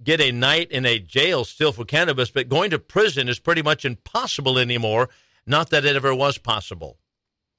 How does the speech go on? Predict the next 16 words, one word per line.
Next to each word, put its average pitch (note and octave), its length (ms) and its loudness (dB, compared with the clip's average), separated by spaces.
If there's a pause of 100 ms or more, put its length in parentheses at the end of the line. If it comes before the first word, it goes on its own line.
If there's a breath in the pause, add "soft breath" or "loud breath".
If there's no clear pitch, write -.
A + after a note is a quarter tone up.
(840 soft breath)
He C3+ 140 0
said E3 260 2
that C#3+ 160 2
even E3+ 420 -4
at C3 140 -2
the A2 120 -2
height D3 280 0
of C3+ 120 -4
the A#2+ 80 -4
crack - 420 -6
cocaine C#3+ 500 0
explosion B2+ 640 0
in A#2 120 -2
the A2+ 40 -8
nineteen C3+ 420 -4
eighties, G2+ 300 0